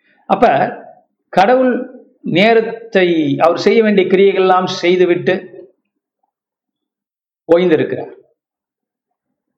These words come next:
ஆனா இன்னொன்னு, இயேசு ஒரு இடத்துல சொல்லுகிறார், யோவான்ல, "என் பிதா இன்றும் கிரியை செய்து கொண்டிருக்கிறார்." அல்லேலூயா.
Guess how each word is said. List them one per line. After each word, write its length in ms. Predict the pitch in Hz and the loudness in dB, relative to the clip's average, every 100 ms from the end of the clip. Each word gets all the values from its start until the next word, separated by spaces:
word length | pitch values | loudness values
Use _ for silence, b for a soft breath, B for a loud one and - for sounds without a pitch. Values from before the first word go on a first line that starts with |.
| _ _ | _ _
ஆனா 200 | 180 202 | 0 2
இன்னொன்னு, 600 | 196 240 226 139 135 277 - | 2 2 2 0 -2 -6 -2
இயேசு 340 | 185 214 214 | 0 2 2
ஒரு 140 | 170 | 2
இடத்துல 260 | 160 170 175 | 0 0 0
சொல்லுகிறார், 880 | 143 147 127 120 147 - - - _ _ _ _ _ _ _ _ _ _ _ | 0 0 0 2 0 -2 -12 -20 _ _ _ _ _ _ _ _ _ _ _
யோவான்ல, 720 | 147 156 170 147 113 - - - _ _ _ _ _ _ _ _ _ _ _ _ | 0 2 2 0 -4 -6 -10 -18 _ _ _ _ _ _ _ _ _ _ _ _
"என் 260 | 175 190 | -2 0
பிதா 360 | 196 214 247 214 | 0 2 2 0
இன்றும் 480 | 220 233 240 202 208 | 0 2 0 -2 -2
கிரியை 280 | 196 220 | 2 2
செய்து 240 | 196 190 175 | 2 0 2
கொண்டிருக்கிறார்." 1080 | 170 160 156 156 147 139 104 - - _ _ _ _ _ _ _ _ _ _ _ _ _ _ _ _ _ _ _ _ _ _ _ - | 2 2 2 2 2 2 -2 -6 -18 _ _ _ _ _ _ _ _ _ _ _ _ _ _ _ _ _ _ _ _ _ _ _ -6
அல்லேலூயா. 560 | 117 139 185 - - | -2 0 2 0 -4